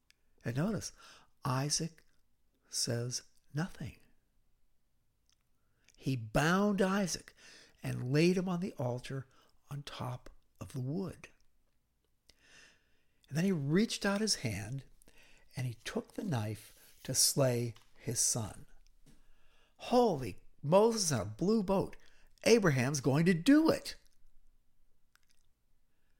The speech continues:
He reached out his hand. He took the knife.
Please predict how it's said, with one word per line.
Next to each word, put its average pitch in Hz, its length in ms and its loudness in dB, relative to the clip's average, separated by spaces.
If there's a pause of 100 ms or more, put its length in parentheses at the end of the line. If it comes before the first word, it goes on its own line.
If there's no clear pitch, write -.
(720)
He 151 180 0
reached 226 460 6
out 196 160 4
his 156 100 -2
hand. 135 240 2
He 117 180 -6
took - 280 2
the 214 120 0
knife. - 520 0